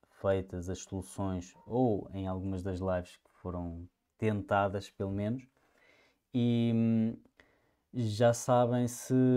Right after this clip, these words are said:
se tiverem interesse no, no projeto open source que eu trabalho profissionalmente, o Tsuru, tem os links na descrição. Se tiverem interesse também na Globo, também tem links na descrição. E se tiverem alguma pergunta, dúvida, sugestão,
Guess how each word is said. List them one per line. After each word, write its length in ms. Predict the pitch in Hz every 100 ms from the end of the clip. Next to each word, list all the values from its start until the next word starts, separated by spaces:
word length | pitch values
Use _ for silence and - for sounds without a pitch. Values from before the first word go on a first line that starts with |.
| 127 123
se 340 | 120 - 127 127
tiverem 680 | - 117 120 117 113 113
interesse 560 | 113 110 107 104 - -
no, 300 | 101 104 101
no 180 | 98 98
projeto 380 | - 98 98
open 260 | 101 95 101
source 380 | 98 98 95 - _
que 100 | -
eu 100 | 98
trabalho 320 | 101 98 95
profissionalmente, 880 | 95 - 101 - 98 95 95 92 98
o 20 |
Tsuru, 500 | - - 101 101 92
tem 260 | - 113 113
os 80 | 107
links 320 | 107 101 -
na 100 | 98
descrição. 720 | - - 95 - 107 107 110 _ _ _ _
Se 240 | - - 110
tiverem 440 | 101 95 95 95
interesse 340 | 95 95 90 -
também 260 | 90 90
na 140 | 90 90
Globo, 340 | 95 90 87 - _
também 280 | 110 101 95
tem 240 | 92 90
links 280 | 90 92 -
na 100 | 90
descrição. 720 | - - 87 - 98 98 98 - _ _ _ _ _ _
E 240 | - 143 147
se 100 | 147
tiverem 280 | - 123 120
alguma 320 | 117 110 113
pergunta, 540 | 107 110 110 117 113 104
dúvida, 380 | 113 107 104
sugestão, 680 | 101 - 107 - - 120 131